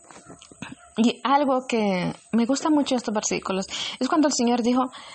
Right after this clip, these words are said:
"La sangre os será por señal". La sangre os será por señal. Iba a venir una muerte, una destrucción tan dolorosa sobre todo el pueblo de Egipto, pero el Señor dijo, "La sangre os será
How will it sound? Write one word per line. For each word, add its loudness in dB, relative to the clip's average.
"La 0
sangre 2
os 0
será 0
por -6
señal". -4
La 0
sangre 4
os 0
será 0
por -4
señal. -4
Iba 6
a 6
venir 4
una 2
muerte, 2
una 4
destrucción 2
tan 2
dolorosa 4
sobre 2
todo 4
el 4
pueblo 2
de 2
Egipto, -2
pero 0
el 0
Señor 2
dijo, 4
"La 2
sangre 2
os 0
será 2